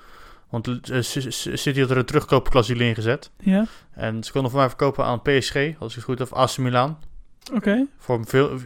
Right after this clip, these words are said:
Speaker 1: want ze hebben hem voor al elf miljoen teruggekocht en ze konden voor vij-, voor vijftien miljoen verkopen eigenlijk.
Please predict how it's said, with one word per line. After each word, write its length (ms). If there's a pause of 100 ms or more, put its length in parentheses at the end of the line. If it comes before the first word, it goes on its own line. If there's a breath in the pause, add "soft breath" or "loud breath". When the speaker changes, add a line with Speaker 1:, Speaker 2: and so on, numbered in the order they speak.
Speaker 1:
want 140
ze 100
hebben 180
hem 100
voor 80
al 160
elf 140
miljoen 180
teruggekocht 520
en 80
ze 60
konden 220
voor 80
vij-, 160
voor 160
vijftien 320
miljoen 160
verkopen 400
eigenlijk. 300